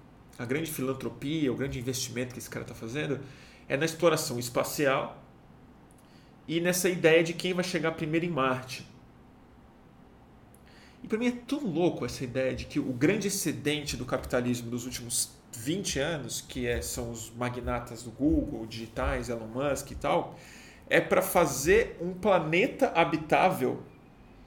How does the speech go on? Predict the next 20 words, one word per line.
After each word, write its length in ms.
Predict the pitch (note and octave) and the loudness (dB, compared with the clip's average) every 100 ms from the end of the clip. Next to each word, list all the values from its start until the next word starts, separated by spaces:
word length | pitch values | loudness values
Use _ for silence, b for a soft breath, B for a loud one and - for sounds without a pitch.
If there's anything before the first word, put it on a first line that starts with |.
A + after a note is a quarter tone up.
| B B - | B B -10
enquanto 400 | D3+ D3+ F#3 F#3 | -8 0 0 2
o 140 | F3 E3 | 0 2
nosso 540 | D#3 F3+ G#3+ - D3 | 4 4 4 0 -2
tá 120 | - | -6
ficando 480 | D3+ D3 - E3 E3 - | -4 -4 -2 -2 -4 -4
inabitável. 840 | E3 D#3+ D#3 D#3 C#3 C3 A#2 A#2 - - - - - - B B B B B - | -2 0 0 0 2 2 2 -8 -12 -20 -20 -20 -20 -20 B B B B B -6
E 60 | |
assim, 320 | F3 - F3+ - | -2 -2 -4 -2
o 100 | D#3 | -2
cara, 420 | F3+ G#3 G#3 - - - - - - - - - | 2 0 0 -6 -20 -20 -20 -20 -20 -20 -20 -10
nem 300 | E3 G3+ A#3+ | 0 2 4
a 140 | A3+ | 2
Amazônia, 720 | A3+ G#3+ - D3 E3+ F3 B2 | 4 2 0 0 2 0 -2
que 100 | - | -2
é 40 | D3+ | -2
o 100 | C#3+ | 0
nome 240 | D#3+ F3+ | 0 2
da 80 | E3+ | 0
empresa 580 | F3+ - D#3+ F3 B2+ A#2 | -4 -2 0 2 0 -4
dele, 380 | A#2 A#2 B2 | -4 -6 -8